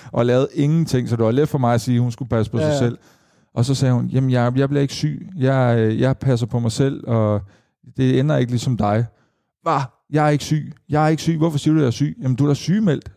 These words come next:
Speaker 1: Ergo må du være syg." "Jamen, jeg er ikke syg."
Speaker 2: Nej.
Speaker 1: Altså, så, så langt ude kan man være, ikke?
Speaker 2: Shit, mand.
Speaker 1: Både før og efter, man melder sig syg. Og det har jeg, det er noget af det, der har været sjovt ved at gå ud med min historie.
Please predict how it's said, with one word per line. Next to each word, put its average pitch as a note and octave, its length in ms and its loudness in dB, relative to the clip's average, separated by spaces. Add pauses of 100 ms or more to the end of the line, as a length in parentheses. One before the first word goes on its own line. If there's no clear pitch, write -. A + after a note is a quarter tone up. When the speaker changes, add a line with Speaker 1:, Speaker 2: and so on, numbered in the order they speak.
Speaker 1:
Ergo D#3+ 240 0
må C#3 140 2
du A#2 100 2
være A2 180 2
syg." F#3 300 -4 (100)
"Jamen, C3+ 140 0
jeg D#3+ 100 2
er E3+ 40 2
ikke F3 140 0
syg." D3 260 -4 (140)
Speaker 2:
Nej. A#2+ 100 -6
Speaker 1:
Altså, A2 160 0
så, C#3+ 120 -12 (380)
så C#3+ 120 -2
langt C3+ 320 0
ude C3 160 2
kan C3 140 0
man A2+ 160 2
være, G#2 280 0
ikke? D3+ 100 -2
Speaker 2:
Shit, B2+ 200 -10
mand. A2 120 -12 (140)
Speaker 1:
Både B2+ 180 2
før C3+ 200 0
og B2 160 2
efter, A2+ 260 0
man A2+ 160 0
melder G#2 280 0
sig G2+ 100 -6
syg. A2 260 -6 (320)
Og G#2+ 80 -6
det C3+ 100 2
har C3+ 60 2
jeg, A2 340 2
det C3+ 60 2
er C3+ 40 2
noget C3 120 2
af A#2+ 60 2
det, A#2 120 0
der A2+ 60 2
har A2 80 2
været G#2 160 0
sjovt C#3 260 0
ved B2 60 2
at A2+ 100 0
gå A#2 100 -2
ud B2 100 2
med A#2+ 160 0
min G#2+ 140 0
historie. C#3+ 520 0